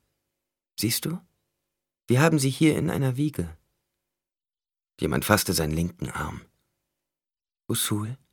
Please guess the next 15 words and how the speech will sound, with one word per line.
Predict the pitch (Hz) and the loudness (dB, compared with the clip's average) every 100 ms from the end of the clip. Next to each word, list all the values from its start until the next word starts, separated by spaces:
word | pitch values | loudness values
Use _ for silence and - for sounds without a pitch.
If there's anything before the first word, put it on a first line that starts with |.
| _ _ _ _ _ _ _ | _ _ _ _ _ _ _
Es | - 82 | -2 4
war | 85 - | 4 4
Hara. | - 78 - - - _ _ _ _ _ _ _ _ _ _ _ _ _ _ | -2 -4 -6 -10 -16 _ _ _ _ _ _ _ _ _ _ _ _ _ _
„Zwei | - - 98 101 - | -4 -2 -2 -4 -10
Kinder“, | - - - - 78 - _ _ _ _ - | -10 -10 -10 -12 -14 -18 _ _ _ _ 2
dachte | 76 - | 2 0
Paul | 69 71 64 | -6 -4 -4
verwundert. | - 67 67 58 - - _ _ _ _ _ _ _ _ _ _ _ - | -6 -6 -8 -10 -14 -20 _ _ _ _ _ _ _ _ _ _ _ -16
Die | 101 | -10
Vision | 78 - 101 110 | -6 2 4 4
hatte | 95 87 | 2 -2
nur | 92 107 | 0 0
eine | 90 85 | -4 -6
Tochter | - - - - | -6 -6 -6 -8
enthalten. | - - - - - - | -8 -10 -10 -12 -14 -18